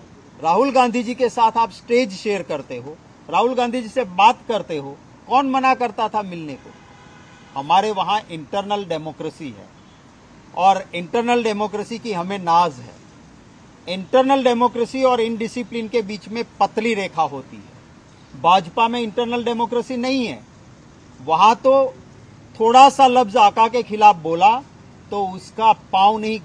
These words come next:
गला काटा जाता है। हरेन पंड्या, गुजरात के नेता, उसके पिता हर वक्त कहते रहे कि मेरे बेटे का political नहीं, physical murder भी यही भाजपा के नेता ने किया है।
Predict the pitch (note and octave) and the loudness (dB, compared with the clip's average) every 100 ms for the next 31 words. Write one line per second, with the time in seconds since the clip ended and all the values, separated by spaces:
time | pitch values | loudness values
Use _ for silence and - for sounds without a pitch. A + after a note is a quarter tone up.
0 | C#3 E3 G3 G3+ F3+ F#3 F3+ D#3+ D#3 E3 | -4 4 4 6 0 0 -4 -2 -6 -4
1 | D3+ D#3 G#3 - - - D3+ F#3+ B3 A3 | -4 -6 -12 -16 -20 -8 -2 2 2 0
2 | F#3 G3 G3 G3+ D3+ - - - - D3+ | -4 -4 0 2 2 0 -14 -20 -14 -10
3 | D#3+ F#3+ A3+ - A3+ F#3+ F#3 - D#3 B2 | 4 6 6 2 -2 -2 -8 -4 -4 -4
4 | - - E3+ E3+ - G3+ - G#3 - A#3+ | -12 -20 -18 -10 -8 -8 -8 -10 4 6
5 | A#3 - - - - - - - - - | 6 2 -16 -20 -20 -20 -20 -20 -20 -20
6 | - - B3 C4 A#3 A#3+ - A3 G#3 G3+ | -10 6 8 8 4 0 0 -2 -2 -2
7 | G3+ F#3 G#3 G#3+ G#3 F3 F#3 G3 G#3 D#3+ | -4 -2 -4 -4 -8 -6 -4 -2 -4 -6
8 | F3+ G3+ F#3+ G#3+ G3 - F3 E3+ F3 G#3 | -10 -10 -2 0 0 -2 -10 -10 -12 -10
9 | A3 G3+ G3+ G#3 - F3+ D3+ F#3 - F#3+ | -6 -6 -6 -8 -10 -16 -14 -12 -8 -8
10 | E3+ E3 D#3+ D#3+ C#3+ D3 G#3+ D#3 E3 A3 | -6 -6 -6 -8 -10 -12 -12 -8 -6 -4
11 | F#3 E3+ C#3 E3+ D#3+ E3 D3 D3 C#3 C#3+ | -2 -2 -2 -4 -6 -6 -12 -12 -10 -10
12 | C#3+ - C3 B2 C3 G3 | -10 -14 -12 -10 -12 -16